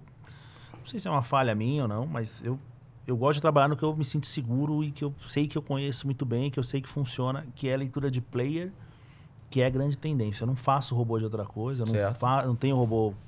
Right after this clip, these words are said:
Speaker 1: que olha gráfico.
Speaker 2: Uhum.
Speaker 1: Acho que tem caras aí muito bons, né? Pô, tem profissionais excelentes, mas, cara, eu vi o que funciona, o que dá certo. Então, assim, todas as minhas estratégias são baseadas em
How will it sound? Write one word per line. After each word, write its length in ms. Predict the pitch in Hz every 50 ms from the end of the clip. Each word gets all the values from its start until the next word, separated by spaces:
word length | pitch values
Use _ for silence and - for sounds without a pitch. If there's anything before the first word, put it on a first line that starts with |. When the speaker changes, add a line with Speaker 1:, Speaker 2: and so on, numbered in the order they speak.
| - - - -
Speaker 1:
que 200 | - - 120 113
olha 180 | 107 110 110 104
gráfico. 640 | 98 101 104 113 123 135 123 - 131 123 - 120 120
Speaker 2:
Uhum. 300 | 123 123 120 127 139 165 - - - - - -
Speaker 1:
Acho 180 | - 113 113
que 60 | - -
tem 120 | 127 117
caras 340 | 113 - 120 113 113 110 101
aí 60 | 113
muito 200 | 107 113 123 120
bons, 500 | 120 104 98 95 98 113 135 147 127 104
né? 200 | - 110 104 104 104 -
Pô, 100 | 107 92
tem 220 | - - 95 101 - - - - - - - -
profissionais 540 | - 110 104 - - - 110 104 104 107 104
excelentes, 360 | - 117 101 104 131 127 131
mas, 180 | 127 117 113 -
cara, 220 | - 135 113 110
eu 100 | 113 113
vi 260 | 107 117 151 175 190 196 - -
o 60 | -
que 140 | 120 - 156
funciona, 600 | - - 139 123 120 - - 143 160 185 196 190
o 60 | 170
que 80 | - 160
dá 160 | 147 147 135
certo. 500 | 120 - - - 143 156 175 185 - 147
Então, 160 | 135 170 175
assim, 160 | 180 - 160
todas 260 | 131 123 190 220 226 190
as 40 |
minhas 140 | 190 190 156
estratégias 420 | - 175 160 139 - 156 170 170 -
são 160 | - 160 147
baseadas 1000 | 127 143 165 202 202 190 190 147 123 127 151 175 185 196 196 156 - - -
em 140 | 117 101 98